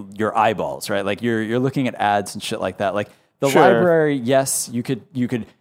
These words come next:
Speaker 1: zoom way out and say, "Oh, well, we're paying taxes for it." And yes, that is true. But, like, the library is kinda just doing its thing, and you can be as involved or as, or as uninvolved as you want.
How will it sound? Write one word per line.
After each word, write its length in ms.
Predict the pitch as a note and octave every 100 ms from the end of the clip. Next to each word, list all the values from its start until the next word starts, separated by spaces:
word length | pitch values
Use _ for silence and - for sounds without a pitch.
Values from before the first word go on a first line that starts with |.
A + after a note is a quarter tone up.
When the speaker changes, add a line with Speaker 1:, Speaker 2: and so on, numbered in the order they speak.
| _ B2+
Speaker 1:
zoom 320 | D3+ D3+ C#3
way 140 | B2 A#2+
out 140 | B2
and 80 | B2+
say, 180 | C3 A#2
"Oh, 160 | A#2
well, 220 | A#2+ A#2 A2
we're 160 | A2+
paying 360 | - G#2+ G#2+ G#2+
taxes 440 | G#2+ G2+ - -
for 180 | - C3+
it." 60 | G3
And 100 | G3
yes, 240 | D#3+ -
that 240 | - C#3 C#3+
is 200 | C3+ -
true. 380 | D3 D3 F#3 - _ _ _
But, 180 | C#3 C#3
like, 180 | C3+ -
the 100 | B2+
library 480 | C3+ G#3 G3 F3
is 100 | C#3
kinda 240 | - C#3+ C#3
just 280 | A#2+ - -
doing 260 | B2 D3
its 180 | B2 -
thing, 300 | C3 A2+ F#2+
and 180 | F#2 G2
you 140 | A#2+
can 160 | D3+ C#3+
be 160 | C3 -
as 300 | G#2 C3+ D3
involved 560 | C#3+ A#2 A#2+ B2 A#2+ -
or 160 | G#2 G2
as, 240 | F#2+ - _ _ -
or 120 | A2+
as 120 | G#2 -
uninvolved 560 | C#3+ D3 C3 A#2 A2 G#2
as 160 | F#2+
you 120 | A#2
want. 320 | F#2 A2+ D3